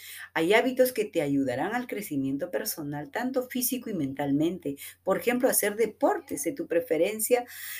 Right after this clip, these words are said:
o las caminatas, la gimnasia, la natación o la meditación. Son formas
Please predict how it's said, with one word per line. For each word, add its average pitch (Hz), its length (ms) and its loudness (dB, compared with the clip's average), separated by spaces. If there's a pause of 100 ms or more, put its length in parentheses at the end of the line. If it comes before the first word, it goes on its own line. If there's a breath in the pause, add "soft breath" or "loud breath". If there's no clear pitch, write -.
(200 loud breath)
o 220 460 8
las 208 180 4
caminatas, 214 720 2
la 220 80 2
gimnasia, 180 500 -2
la 233 140 0
natación 208 580 0
o 269 80 6
la 247 140 4
meditación. 160 720 -4 (300 loud breath)
Son 359 320 4
formas 330 840 4